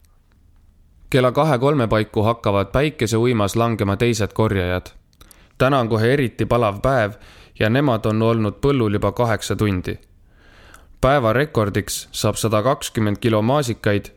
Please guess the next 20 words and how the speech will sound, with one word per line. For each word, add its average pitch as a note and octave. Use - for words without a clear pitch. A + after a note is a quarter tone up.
üheksa B2+
tunniga. G2
Vangide B2
tööpäev A2
kestab A2
kella G#2+
kuueni. G2
Aga A2+
ka A2+
nemad B2+
on A2
inimesed G#2+
ja A2
nende A#2
joogi- C3
ja G#2+
suitsupausid A#2
muutuvad G#2
aina A2
sagedasemaks. F#2